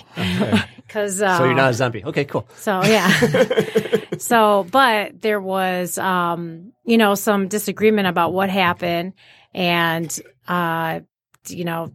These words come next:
Speaker 1: lots of, uh, wh-, as I was healing, there was a lot of arguing and disagreements, and it actually prolonged my healing.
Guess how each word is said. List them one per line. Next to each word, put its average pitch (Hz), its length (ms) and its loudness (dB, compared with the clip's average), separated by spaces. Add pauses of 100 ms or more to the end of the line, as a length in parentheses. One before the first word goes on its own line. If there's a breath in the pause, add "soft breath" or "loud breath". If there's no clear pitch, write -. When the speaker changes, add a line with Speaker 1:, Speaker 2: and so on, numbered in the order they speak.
Speaker 1:
lots 196 320 0
of, 180 240 0
uh, 156 380 0
wh-, 196 380 -2
as 208 260 2
I 190 100 4
was 185 140 -2
healing, 190 600 0
there 185 100 2
was 180 180 0
a 185 240 0
lot 185 180 2
of - 60 0
arguing 214 680 2
and 165 100 -6
disagreements, 196 800 -4
and 170 500 -4
it 175 180 -4 (220)
actually 185 340 0
prolonged 214 420 2
my 226 100 2
healing. 175 500 -6